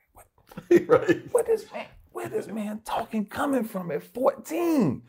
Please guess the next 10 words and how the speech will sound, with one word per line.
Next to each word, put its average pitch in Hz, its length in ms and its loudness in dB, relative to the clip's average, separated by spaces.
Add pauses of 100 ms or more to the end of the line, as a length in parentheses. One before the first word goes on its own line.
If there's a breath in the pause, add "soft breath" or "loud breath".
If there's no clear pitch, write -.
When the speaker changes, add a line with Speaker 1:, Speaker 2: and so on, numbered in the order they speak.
(280 loud breath)
Speaker 1:
But - 100 -4
I - 40 -2
had 160 180 -2
a 170 40 2
vision. 190 580 2 (1160)
I - 80 4
had 196 180 2
a 175 60 0
real 233 340 2
vision. 214 500 -2